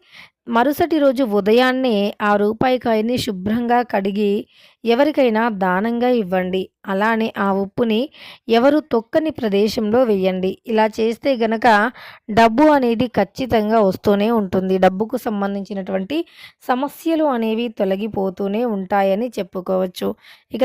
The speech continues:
తెలుసుకున్నారు కదా, రేపు గురువారం రోజున ఒక్క రూపాయి ఉప్పుతో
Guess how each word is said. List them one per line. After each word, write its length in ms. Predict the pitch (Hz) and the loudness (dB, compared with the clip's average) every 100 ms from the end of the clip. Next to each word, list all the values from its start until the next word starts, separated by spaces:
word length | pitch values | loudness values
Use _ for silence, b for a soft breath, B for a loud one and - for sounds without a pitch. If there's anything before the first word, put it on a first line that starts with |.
| 226 | 0
తెలుసుకున్నారు 720 | 240 254 - 320 302 269 247 | 0 -2 -4 -4 0 0 -2
కదా, 260 | 240 220 226 | -2 0 0
రేపు 300 | 220 214 214 214 | 0 -2 -2 -2
గురువారం 540 | 185 196 190 214 240 226 | -2 -2 0 0 0 -2
రోజున 340 | 202 190 202 202 | -4 -4 -4 -4
ఒక్క 280 | 190 - 233 208 | -4 -6 -4 -2
రూపాయి 540 | 190 190 202 196 285 339 B B - | -2 -2 0 2 -2 -6 B B -6
ఉప్పుతో 520 | 220 240 - 320 247 | -4 -2 0 0 2